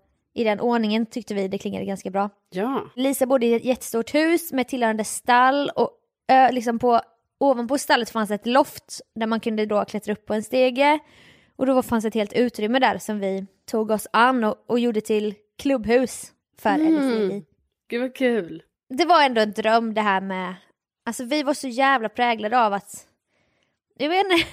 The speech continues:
Speaker 1: <laughs> du vet, så här, vi fem och
Speaker 2: Mm.
Speaker 1: alla de här lite så här mystiska grejer som man gillar. Och man bara, vi ska ha en klubb och där ska vi ha olika ritualer. Och vi tog upp massa jävla inredning dit och hade för oss så här roliga grejer typ.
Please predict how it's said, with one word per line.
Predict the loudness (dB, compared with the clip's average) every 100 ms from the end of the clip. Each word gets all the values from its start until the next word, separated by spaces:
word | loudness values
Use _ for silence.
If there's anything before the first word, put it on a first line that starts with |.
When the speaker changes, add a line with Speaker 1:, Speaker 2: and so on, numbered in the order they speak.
| -14
Speaker 1:
<laughs> | -20 -18 -6
du |
vet, | -4 -4 -8 -2
så | 2
här, | 2
vi | 2 0
fem | -2 2 2 2 -2 -8 _ -4
och | -2
Speaker 2:
Mm. | 2 2
Speaker 1:
alla | 4 2
de | 0
här | -2 0 -2 -6
lite | -8 -2
så |
här | 0
mystiska | 0 -4 -6 -8 -6 -6
grejer | -2 2 4 4 2
som | -2 -4
man | 0
gillar. | 0 2 0
Och | 0
man | -2
bara, | 0 0 0
vi | -2
ska | 0
ha | -2
en | -2
klubb | -6 0 2 0 -2 -6 _ _ _ _ _
och | -4 2
där | 2 2
ska | -2
vi | -2 0
ha | 0
olika | -2 -4 -4
ritualer. | -4 0 2 2 2 2 2 2
Och | 2 2 0 -2
vi | -2
tog | 0 2
upp | 0 0
massa | -6 -4 0
jävla | 2 2 2
inredning | 2 2 0 0 0 0
dit | 0 -2 -4
och | -4 -4 -6
hade | -4 0 2
för | 2 4 4 4
oss | 4
så | 4
här | 4
roliga | 4 2 0
grejer | 0 -2 0 -2
typ. | -2 -6